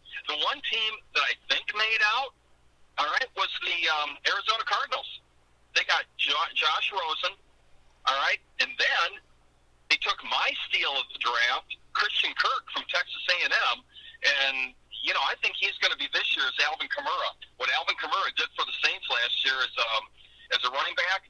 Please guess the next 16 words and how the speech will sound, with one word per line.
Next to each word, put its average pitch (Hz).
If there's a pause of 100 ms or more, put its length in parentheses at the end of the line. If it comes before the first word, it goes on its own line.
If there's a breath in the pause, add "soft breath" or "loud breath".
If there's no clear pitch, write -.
(160 loud breath)
Christian 170
Kirk 180 (160)
is -
gonna 170
be -
that 170
guy 120 (320 soft breath)
in 131
Arizona 151
as 123
a 123
wide 147
receiver 143
and 160
kick 165
returner. -